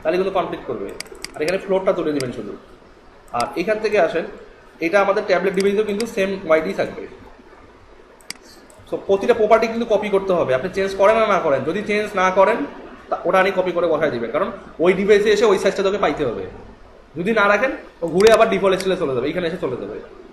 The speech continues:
ঠিক আছে, তাহলে এটা গেল। আর আমাদের হেডার রাইট যেটা, এই যে এটা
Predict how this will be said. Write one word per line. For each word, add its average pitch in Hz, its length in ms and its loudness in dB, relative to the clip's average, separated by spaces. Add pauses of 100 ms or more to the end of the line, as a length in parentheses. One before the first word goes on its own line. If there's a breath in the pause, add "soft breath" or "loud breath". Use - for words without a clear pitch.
(1300)
ঠিক 208 100 -8
আছে, 196 200 -2 (1000)
তাহলে 202 320 2 (340)
এটা 190 120 2
গেল। 160 140 4 (160)
আর 147 160 2
আমাদের 185 200 2
হেডার 196 240 2
রাইট 185 200 4
যেটা, 156 220 0
এই 180 120 -4
যে 151 100 -2
এটা - 160 -4